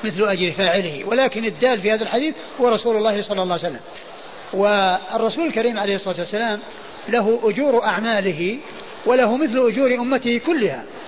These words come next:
من أولها إلى آخرها، لأنه صلى الله عليه وسلم هو الذي دلها على الحق والهدى، فله أجور أعماله وله مثل أجور أمته كلها من أولها إلى آخرها،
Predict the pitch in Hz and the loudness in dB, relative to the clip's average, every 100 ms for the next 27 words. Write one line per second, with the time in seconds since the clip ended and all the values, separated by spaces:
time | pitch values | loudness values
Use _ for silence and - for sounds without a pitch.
0 | - 226 226 247 240 220 214 220 208 240 | -10 -4 4 4 6 4 4 2 2 2
1 | 220 185 208 - - - - 196 208 214 | 2 2 0 -4 -12 -14 -8 -2 -2 0
2 | 196 196 208 196 196 220 196 190 311 277 | -2 -2 -2 -2 -2 -2 -2 0 2 2
3 | 220 214 220 202 202 190 190 214 202 185 | 2 2 0 0 2 2 0 -2 0 0
4 | 170 208 190 - - - - - - - | 2 2 0 -2 -8 -14 -14 -16 -16 -2
5 | 233 233 196 208 214 208 202 196 285 262 | 2 4 4 4 2 -2 -2 2 4 4
6 | 202 220 262 277 302 - - - - - | 4 2 2 4 4 2 -10 -12 -12 -14
7 | - - 196 220 196 208 254 202 226 208 | -12 -2 2 4 4 2 2 4 6 6
8 | 208 214 214 202 214 202 190 185 277 226 | 6 4 2 -2 -2 0 -2 0 -2 0
9 | 185 196 208 208 202 180 185 190 180 196 | 0 -2 0 0 2 0 -2 -2 -2 0
10 | 202 185 185 | 0 0 -2